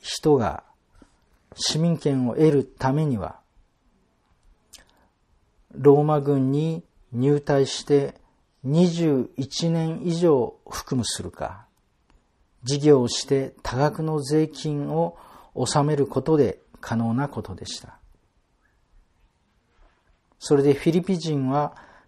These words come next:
自分がローマの市民であることを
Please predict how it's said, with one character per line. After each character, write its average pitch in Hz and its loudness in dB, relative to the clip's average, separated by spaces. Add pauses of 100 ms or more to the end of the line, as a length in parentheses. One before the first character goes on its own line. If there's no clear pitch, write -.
自 131 -4
分 165 0
が 170 -2 (600)
ロ 170 6
ー - 6
マ 147 2
の 131 0
市 - 0
民 170 0
で 127 2
あ 135 2
る 143 2
こ 135 -2
と 147 -4
を 139 0